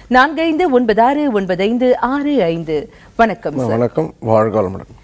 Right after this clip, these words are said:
Speaker 1: சார், இன்று ஒரு தகவல் பகுதியில எங்களுக்காக என்ன தகவல் சொல்ல போறீங்க சார்? கேட்க நாங்க எல்லாருமே ஒரு வாரமா ரொம்ப ஆவலா காத்துட்டு இருக்கோம். இன்று ஒரு தகவல்.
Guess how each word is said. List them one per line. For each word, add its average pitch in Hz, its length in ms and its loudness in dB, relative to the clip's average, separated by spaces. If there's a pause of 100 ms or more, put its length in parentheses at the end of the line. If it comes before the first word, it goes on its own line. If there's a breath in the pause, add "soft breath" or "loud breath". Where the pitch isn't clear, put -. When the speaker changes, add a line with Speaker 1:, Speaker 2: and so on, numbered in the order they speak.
(160)
Speaker 1:
சார், - 180 -2
இன்று 302 300 -2
ஒரு 233 140 2
தகவல் 180 320 -2
பகுதியில 180 380 -2
எங்களுக்காக 214 600 0
என்ன 208 200 0
தகவல் 190 260 -4
சொல்ல 180 280 -2
போறீங்க 170 160 -2
சார்? 170 180 -4
கேட்க 247 220 -2
நாங்க 226 220 2
எல்லாருமே 302 420 2
ஒரு 262 300 2
வாரமா 294 300 4
ரொம்ப 226 320 4
ஆவலா 208 160 0
காத்துட்டு 180 300 -4
இருக்கோம். 185 320 0
இன்று 185 300 -4
ஒரு 160 140 -4
தகவல். 147 360 -8